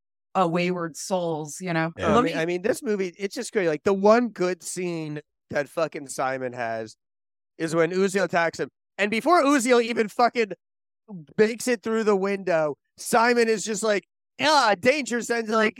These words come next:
Speaker 3: angel senses tingling, and fucking throws himself at the window first and just shoulder checks Uziel on his way in midair.
Speaker 1: Yeah.
Speaker 3: That's
Speaker 1: All
Speaker 3: just
Speaker 1: right.
Speaker 3: great. Just, man, just inexplicably
Speaker 2: All right.
Speaker 3: throwing himself across the room.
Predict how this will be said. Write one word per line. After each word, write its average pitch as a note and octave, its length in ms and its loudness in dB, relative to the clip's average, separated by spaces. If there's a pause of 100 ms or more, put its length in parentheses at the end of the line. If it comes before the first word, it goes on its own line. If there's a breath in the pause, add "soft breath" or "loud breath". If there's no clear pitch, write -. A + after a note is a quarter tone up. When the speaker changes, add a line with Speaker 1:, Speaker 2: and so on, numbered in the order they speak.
(340)
Speaker 3:
angel A#3 380 0
senses G#3 420 -4
tingling, G#3 560 0 (320 loud breath)
and A3 200 0
fucking C4 400 2
throws B3+ 520 4
himself C4 600 0
at A#3 120 0
the D4 80 0
window G#3+ 440 -2
first A#3 400 -4
and G#3 120 -4
just G3+ 220 -8
shoulder G#3+ 640 0
checks F#3 380 -6
Uziel F3 540 -4
on C#3+ 140 -2
his D3 200 -6
way D#3 320 -2
in C#3+ 180 -8
midair. C3 640 -4 (240)
Speaker 1:
Yeah. F3 440 2 (640)
Speaker 3:
That's A#3+ 160 6
Speaker 1:
All A#3 100 6
Speaker 3:
just G3 140 0
Speaker 1:
right. A3 60 -4
Speaker 3:
great. - 180 -6 (440)
Just, F#3 200 -6
man, G#3 220 0
just G3+ 200 -2 (920)
inexplicably C4 680 4 (200)
Speaker 2:
All G#3 80 0
right. F3+ 60 -4
Speaker 3:
throwing F#3+ 240 2
himself E3 300 -4
across D3+ 320 -6
the C3 120 -10
room. A#2+ 300 -12